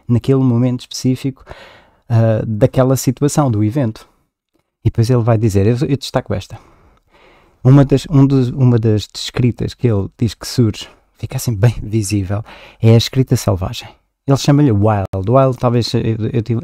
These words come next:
eu li em inglês, mas pronto. Wild não, não, não, não é selvagem da selva, é, é, é, é totalmente natural, totalmente assim, sem, sem, sem restrição. E ele vai atribuir essa escrita aos jovens. Os jovens vão estar a dizer, e ele diz, parece por um lado que os jovens não tinham voz, porque agora estão a lançar a voz por todo o lugar, mas não é isso.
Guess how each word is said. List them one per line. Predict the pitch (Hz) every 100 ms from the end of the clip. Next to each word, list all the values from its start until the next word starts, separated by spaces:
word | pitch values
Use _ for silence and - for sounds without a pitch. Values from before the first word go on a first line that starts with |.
| 127
eu | 113
li |
em | 117
inglês, | 113 107 123 131 -
mas | 98
pronto. | - 98 95 110 - - - -
Wild | 123 143 143 131
não, | 120
não, | 123 135
não, | 127 135
não | 139
é | 143
selvagem | 156 143 143 127 120
da | 110
selva, | - 120 110 98 92
é, | 113
é, | 113 107 110 110 104 110 107
é, | 95 - - _ -
é |
totalmente | 120 165 175 151 160 -
natural, | 131 - 113 104
totalmente | - 127 117 113 110 120
assim, | - 110 101
sem, | 107 - 104 101
sem, | 101 - 113
sem | 110 127
restrição. | 120 - 123 110 - 82 - _ - _ _ -
E | 113 113
ele | 131 139
vai | 135 135
atribuir | 131 127 117 101
essa | 104 - 110
escrita | - 120 117 - -
aos | - 139 139
jovens. | 147 120 127 135 -
Os | 117
jovens | 98 107 101 117 113
vão | 101 123 127
estar | - 120
a | 131
dizer, | 127 107
e | 107
ele | 131
diz, | 117 98
parece | 131 156 -
por | - 156
um | 151
lado | 143 147 -
que | 156
os |
jovens | 147 147 147 143
não | 147 139
tinham | 151 151
voz, | 156 147
porque | -
agora | 95 107
estão | 117 123
a |
lançar | 117 117 117 113
a |
voz | 113 117 -
por | _
todo | - 117 113
o |
lugar, | 113 123 104
mas | 101 104
não | 104
é | 135
isso. | 165 139 -